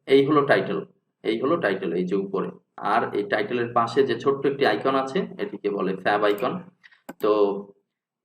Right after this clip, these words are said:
এই ফ্যাব আইকন, এটির জন্য একটি কমেন্ট করা হয়েছে এবং সেই লিঙ্কটি করা হয়েছে। এরপরে সিএসএস শুরু করা হয়েছে, ফন্টাসম সিএসএস দিছে, তারপরে আরো প্রয়োজনীয় সিএসএস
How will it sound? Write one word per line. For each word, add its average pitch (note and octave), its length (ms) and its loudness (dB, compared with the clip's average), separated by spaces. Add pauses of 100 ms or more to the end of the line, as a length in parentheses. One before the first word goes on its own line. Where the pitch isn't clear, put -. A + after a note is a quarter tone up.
(160)
এই G2+ 60 6 (260)
ফ্যাব D3 260 6 (120)
আইকন, C#3 460 6 (720)
এটির A#2 300 -2
জন্য A#2 180 0 (180)
একটি G2+ 220 -6
কমেন্ট G#2 280 -2
করা G#2 200 4
হয়েছে G2+ 300 0
এবং F#2+ 100 -4 (120)
সেই G2+ 240 4
লিঙ্কটি G2+ 300 -4 (120)
করা G2+ 220 4
হয়েছে। G#2 280 0 (680)
এরপরে A#2+ 460 2 (440)
সিএসএস D3+ 480 4
শুরু A#2+ 220 2
করা G2+ 220 2
হয়েছে, F#2+ 300 -2 (680)
ফন্টাসম A#2 520 0 (240)
সিএসএস G#2 420 2 (100)
দিছে, F#2+ 280 -4 (560)
তারপরে F#2+ 420 -2 (220)
আরো A#2 200 4
প্রয়োজনীয় A2 480 0
সিএসএস F#2+ 360 -4